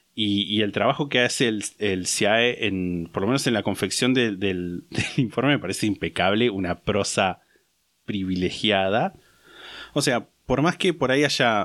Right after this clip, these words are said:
algún caso que tenga una misma resolución que, que otro, o que tenga que ver con el mismo concepto, por ejemplo, había varios casos que era, hablaban sobre, por ejemplo, el blurfo. Eh, siempre lo vuelven a explicar,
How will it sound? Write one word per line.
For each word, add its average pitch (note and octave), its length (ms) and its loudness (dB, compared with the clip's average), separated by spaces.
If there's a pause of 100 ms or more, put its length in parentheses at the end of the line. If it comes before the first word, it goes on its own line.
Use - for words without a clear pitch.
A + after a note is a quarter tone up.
(120)
algún A2 300 2
caso C3 340 0
que A2 140 0
tenga A2+ 360 2
una G#2+ 220 2
misma G#2+ 840 0
resolución A2+ 1080 0 (240)
que, F2+ 480 -2
que G2 140 0
otro, A#2+ 540 0 (520)
o F#2+ 160 -2
que F#2+ 200 -2
tenga A2+ 240 2
que G#2+ 60 0
ver G#2+ 100 0
con A2+ 100 0
el G#2+ 60 2
mismo A2+ 160 0
concepto, A#2 400 0
por G#2 100 -2
ejemplo, A#2+ 200 2
había A#2+ 220 4
varios A#2 360 0
casos A2 420 0
que G2+ 220 0
era, G2 220 2
hablaban G2 300 0
sobre, G2 400 0
por F#2+ 180 -4
ejemplo, G2 360 0
el F2 280 -2
blurfo. G#2 640 -2 (720)
Eh, G#2 320 0
siempre F3 400 2
lo C#3 80 4
vuelven C#3+ 260 4
a C3 60 2
explicar, C3 600 0